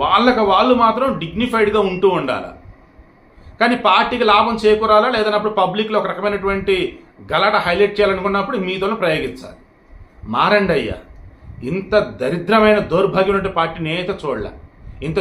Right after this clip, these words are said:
దిక్కుమాల రాజకీయాలు కూడా నేను చూడలే. నిజంగానే ఈ పిల్లోడు దాడి చేసి కనుక ఉంటే, మద్యం మత్తులో ఉండి వీళ్ళకి ఇవ్వాల్సిన డబ్బులు ఇవ్వలేదు కాబట్టి అందుకని దాడి చేసి కనుక ఉంటే, పక్కా వ్యాలిడ్ ప్రూఫ్లు మీరు మీడియా ముందు చూపెట్టి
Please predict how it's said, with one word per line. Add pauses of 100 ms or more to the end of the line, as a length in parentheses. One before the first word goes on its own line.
(100)
దిక్కుమాల
రాజకీయాలు
కూడా
నేను
చూడలే. (1160)
నిజంగానే (120)
ఈ (100)
పిల్లోడు (140)
దాడి
చేసి
కనుక
ఉంటే, (200)
మద్యం
మత్తులో (100)
ఉండి (480)
వీళ్ళకి
ఇవ్వాల్సిన
డబ్బులు
ఇవ్వలేదు
కాబట్టి (220)
అందుకని
దాడి
చేసి
కనుక
ఉంటే, (440)
పక్కా (120)
వ్యాలిడ్
ప్రూఫ్లు
మీరు (100)
మీడియా
ముందు
చూపెట్టి